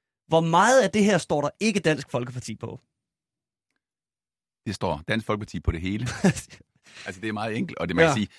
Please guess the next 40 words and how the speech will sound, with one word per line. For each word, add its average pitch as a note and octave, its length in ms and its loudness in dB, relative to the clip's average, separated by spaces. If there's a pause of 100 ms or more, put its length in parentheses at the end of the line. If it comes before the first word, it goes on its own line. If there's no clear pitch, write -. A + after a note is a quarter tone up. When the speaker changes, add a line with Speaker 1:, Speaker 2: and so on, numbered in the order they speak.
(180)
Speaker 2:
man G2 60 -2
kan G2 60 -2
sige, A2 160 -2
det F#2+ 200 0
er A2 220 2
jo G2+ 80 4
også, - 240 -4
det G#2 80 2
er G#2 40 4
jo F#2+ 60 0
sådan A#2 140 -4
set G#2 140 -2
meget A2+ 260 4
god - 280 -8
tråd A#2+ 260 2
med E2+ 160 0
den G#2 140 0
linje, A#2+ 280 0
som F2 180 -4
de E2+ 140 -8
har D#2+ 80 -10
forsøgt F2 300 -10
på - 80 -6
at F#2 40 0
lancere D#2+ 320 -6
hen G2+ 140 -4
over E2 100 -4
sommeren. A#2 400 0 (460)
Altså, E2 260 -4
om E2+ 120 -2
hvor F#2 80 0
de F#2+ 60 0
ligesom F#2+ 200 -4
også G2 240 -4
går - 120 -6
ind G#2 60 0
og G2+ 80 0
skelner A2 300 -2
mellem, G2 260 0
om, D#2 220 -6